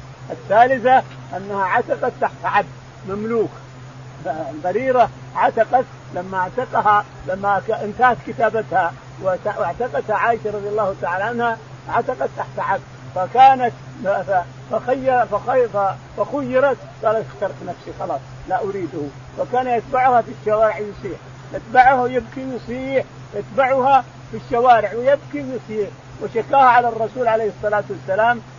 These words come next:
فقال: يا بريرة، قال: "لا ترجعين إلى، آه، زوجك؟" قالت: "تأمرني أمر، مرحبا." قال: "لا، أنا شافع." قال: "لا، ما أقبل شفاعتك، شفاعتك ما أقبلها. تأمرني أمر فأنا سمعا وطاعة، شفاعة ما أقبل شفاعة."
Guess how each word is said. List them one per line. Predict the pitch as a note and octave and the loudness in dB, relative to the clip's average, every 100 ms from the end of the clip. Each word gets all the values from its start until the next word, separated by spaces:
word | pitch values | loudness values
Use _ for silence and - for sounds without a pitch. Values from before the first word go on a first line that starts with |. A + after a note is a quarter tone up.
| - | -12
فقال: | - A#3 B3+ | 0 6 8
يا | B3+ | 8
بريرة، | A3+ G#3 F#3+ F3+ E3+ - - - | 6 2 -2 -2 -2 -4 -18 -6
قال: | - A3+ | -2 2
"لا | B3 | 0
ترجعين | A#3+ A3 A3 A3+ B3 G#3 | 0 -2 -2 -2 -4 -4
إلى، | G#3+ G3+ | -4 0
آه، | G3 F#3 F#3 G3+ G3+ C3 | 2 2 2 0 -4 -4
زوجك؟" | G#3 A3+ G#3+ G#3 A#3+ C4 - - - | -2 -2 -4 -10 -10 -10 -16 -12 -2
قالت: | G3+ G3 | 0 0
"تأمرني | G3+ A3 C4 D4 C#4+ A#3 | 0 -2 -2 -2 -2 0
أمر، | - D4 D4+ D4 - | 2 4 2 -2 -4
مرحبا." | A#3+ G3 E3 D#3+ D3+ - - - - | -2 -2 -2 -2 -6 -6 -18 -18 0
قال: | A#3 C#4 | 2 6
"لا، | C4+ - | 4 4
أنا | G3+ A3 A3 | -6 -4 0
شافع." | A3+ F#3 - | -2 -2 -4
قال: | G3+ | -4
"لا، | G3 E3 | -4 -6
ما | F3 | -10
أقبل | - E3 C#3+ | -10 -12 -14
شفاعتك، | E3 C3 A#2+ - - - - - | -12 -12 -12 -14 -18 -18 -18 -12
شفاعتك | F3 E3+ - - G3 | -10 -8 -10 -8 -6
ما | |
أقبلها. | F3 C#3+ C3+ - - - - | -6 -8 -12 -14 -20 -10 -6
تأمرني | E3 G3+ C4+ B3 F3 D3 | -4 0 0 2 -2 2
أمر | B3 D4+ D4+ - - - | 2 4 2 0 -10 -8
فأنا | - G#3 F3 - | -6 -6 -8 0
سمعا | A#3+ C#4 C4+ C4+ | 0 0 -6 -6
وطاعة، | G#3 F3+ F#3+ D#3+ D3+ C#3 - - - | -6 -4 -2 0 -2 -6 -12 -20 -6
شفاعة | F#3+ G3 G#3+ F#3 | -6 2 2 2
ما | F3 | -2
أقبل | D#3+ D3+ E3 C3 | -6 -6 -12 -10
شفاعة." | D3 D3+ | -8 -8